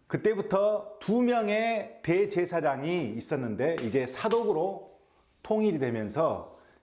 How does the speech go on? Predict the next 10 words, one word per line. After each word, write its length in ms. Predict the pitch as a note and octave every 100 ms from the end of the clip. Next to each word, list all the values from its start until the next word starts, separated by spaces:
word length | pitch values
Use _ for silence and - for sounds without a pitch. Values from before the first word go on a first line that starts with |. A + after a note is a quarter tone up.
| -
이 460 | B2+ G#3 A#3+ A#3+ -
제사장의 1040 | F3+ F3+ F3+ D#3 D3 C3+ C#3 G3 G#3 -
어떤 520 | A#2+ - C3 A2+ - - _ - -
그 800 | G2 F#2 F#2 F2+ E2+ E2+ - -
비느하스 540 | - D3+ F3+ F3+ - D3
계열의 500 | D3 C3+ B2 D#3+ D#3
제사장들이 640 | C#3 C3 A#2 G#2 A2+ C#3+
독점을 480 | - - - G#3+ F#3
하게 160 | C#3 A2
되어지고 600 | G2 F2 F#2 C#3+ E3